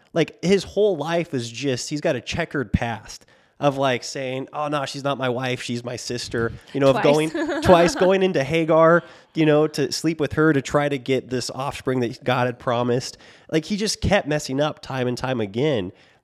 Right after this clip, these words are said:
Speaker 1: And yet he's considered the,
Speaker 2: Mm.
Speaker 1: the father of our faith, or,
Speaker 2: Mm-hmm.
Speaker 1: yeah, the father of our faith. And that's pointing to God's goodness and God's faithfulness.
Speaker 2: Yeah,
Speaker 1: And
Speaker 2: yeah.
Speaker 1: that
Speaker 2: Jacob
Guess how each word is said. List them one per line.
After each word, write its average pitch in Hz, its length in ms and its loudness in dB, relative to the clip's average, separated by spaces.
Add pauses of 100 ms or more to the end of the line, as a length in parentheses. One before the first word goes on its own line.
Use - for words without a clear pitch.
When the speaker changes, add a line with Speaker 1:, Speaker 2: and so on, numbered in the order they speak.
Speaker 1:
And 135 80 -4
yet 135 120 -4
he's 139 340 -6
considered 143 340 -6
the, 117 120 -4
Speaker 2:
Mm. 220 260 -14
Speaker 1:
the 196 80 -6
father 135 320 -2
of 120 60 -2
our 98 100 0
faith, 131 560 -6 (160)
or, - 60 -12
Speaker 2:
Mm-hmm. 123 280 -6
Speaker 1:
yeah, 123 80 0
the 110 80 -4
father 131 260 0
of 117 80 0
our 98 120 0
faith. 147 360 -4 (220)
And 127 140 -4
that's 131 100 -6
pointing 151 380 -2
to 123 140 -10
God's 131 680 -10
goodness 110 340 -2
and 104 120 -10
God's 143 340 -10
faithfulness. 98 800 -4 (180)
Speaker 2:
Yeah, 302 80 -12
Speaker 1:
And 302 120 -6
Speaker 2:
yeah. 254 40 0
Speaker 1:
that 247 240 -2
Speaker 2:
Jacob 262 880 -4